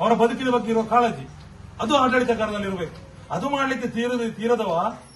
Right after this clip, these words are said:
ಅವ ದೇಶದ್ರೋಹಿ ಆಡಳಿತ ಆಗಿರ್ತಾನೆ, ಅವ ದೇಶ ಪ್ರೇಮಿ ಆಡಳಿತಗಾರ ಆಗಿರುವುದಿಲ್ಲ. ಅದೇ ರೀತಿ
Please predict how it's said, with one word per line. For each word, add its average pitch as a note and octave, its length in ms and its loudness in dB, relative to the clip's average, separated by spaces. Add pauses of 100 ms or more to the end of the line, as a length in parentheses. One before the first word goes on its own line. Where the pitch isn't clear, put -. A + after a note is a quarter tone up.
ಅವ G3 160 -2
ದೇಶದ್ರೋಹಿ G3 640 2
ಆಡಳಿತ F3 440 -2
ಆಗಿರ್ತಾನೆ, D#3 560 -6 (300)
ಅವ D#3 100 -2
ದೇಶ E3+ 240 -6
ಪ್ರೇಮಿ E3+ 260 -6
ಆಡಳಿತಗಾರ D3 460 -6
ಆಗಿರುವುದಿಲ್ಲ. D3+ 460 -6 (400)
ಅದೇ C4+ 280 4
ರೀತಿ B3 500 0